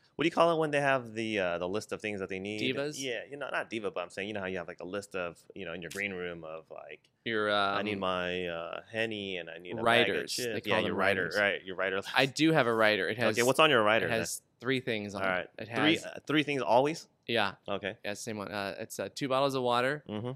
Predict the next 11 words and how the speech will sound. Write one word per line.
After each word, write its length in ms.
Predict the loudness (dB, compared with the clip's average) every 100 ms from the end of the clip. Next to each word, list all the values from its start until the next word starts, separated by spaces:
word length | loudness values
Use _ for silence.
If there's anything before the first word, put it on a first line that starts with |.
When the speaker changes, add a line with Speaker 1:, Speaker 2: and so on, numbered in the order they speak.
| -10 _ -8
Speaker 2:
a 80 |
can 260 | -4 0 0
of 120 | 0
Coke, 360 | -2 -2 -2 _ _ -6
Speaker 1:
Okay. 140 | -6 -8 _ _ -2
Speaker 2:
uh, 300 | 2 2 0
and, 320 | -4 -4 -4 -4
uh, 540 | -2 -2 -4 -8 -12 -10
Propel 600 | -6 -2 2 2 2 -2 -6
lemon 300 | -8 -8 -10
water. 360 | -12 -14 -16